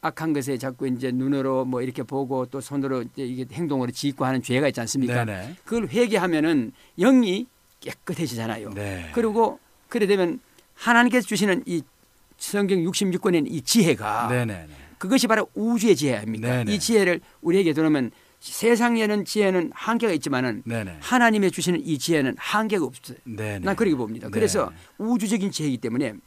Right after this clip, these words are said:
Speaker 1: 무엇이든지 생각할 수 있고 무엇이든지 이룰 수 있는
Speaker 2: 네, 네.
Speaker 1: 그런 능력의 파워의 사람이 되지요.
Speaker 2: 네, 네.
Speaker 1: 그런데 역시 마찬가지로 우리 하나님이 주시는 이 안에 있는 이 지혜를 가지고 하게 되면은요.
Speaker 2: 네, 네.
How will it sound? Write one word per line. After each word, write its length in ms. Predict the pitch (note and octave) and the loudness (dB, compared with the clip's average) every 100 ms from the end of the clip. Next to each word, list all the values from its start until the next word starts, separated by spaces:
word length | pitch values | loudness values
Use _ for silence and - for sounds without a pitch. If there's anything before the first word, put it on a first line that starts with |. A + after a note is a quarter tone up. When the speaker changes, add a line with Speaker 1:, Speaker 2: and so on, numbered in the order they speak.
| - - | -20 -16
Speaker 1:
무엇이든지 540 | - F#3+ B3+ - B3 B3 | 0 4 6 4 2 0
생각할 360 | - F#3+ F3 | 0 0 0
수 80 | D3 | -2
있고 160 | E3 D#3 | -4 -4
무엇이든지 460 | D#3 G#3 G3 A3 G3+ | 0 2 2 -2 0
이룰 200 | A3+ B3 | 2 2
수 120 | - | 2
있는 260 | B2 A#2+ G#2 | 0 0 -4
Speaker 2:
네, 180 | A#2+ A#2 | -6 -4
네. 60 | A2 | 2
Speaker 1:
그런 200 | G#3 E3+ | 2 6
능력의 360 | B3+ A3 E3 C#3 - _ | 6 6 2 -2 -10 _
파워의 280 | - F3+ C#3 | -2 0 0
사람이 300 | - C3 A#2 | -2 -4 -4
되지요. 360 | A2 G#2+ A#2 A2 | -6 -6 -4 -2
Speaker 2:
네, 180 | A2+ A2 | -2 -2
네. 140 | G2 | -2
Speaker 1:
그런데 380 | E2+ G3 G3 D#3 A2+ - - - | 0 0 2 0 -2 -12 -6 2
역시 300 | G#3+ - C4 | 2 4 2
마찬가지로 720 | G#3 F#3 G3 F#3+ F#3 F#3 G#3 - _ | 2 2 0 2 2 0 -2 -8 _
우리 160 | - E3 | -4 -2
하나님이 400 | D3 F#3+ E3 D3+ | 0 0 2 0
주시는 280 | C#3+ D3 - | -2 -4 -2
이 160 | G3+ - | -6 -2
안에 180 | A3+ A3 | 2 2
있는 360 | - F3 E3 B2+ | 2 0 0 0
이 180 | E3+ D3+ | -2 -4
지혜를 380 | - D3+ C#3 B2 | -2 -4 -2 -4
가지고 220 | A#2+ A#2+ | -4 -6
하게 140 | C3+ | -4
되면은요. 460 | A#2 A#2+ A#2+ D3+ B2 | -4 -4 -2 -4 -4
Speaker 2:
네, 160 | A2+ G#2+ | -4 -6
네. 160 | E2+ | -8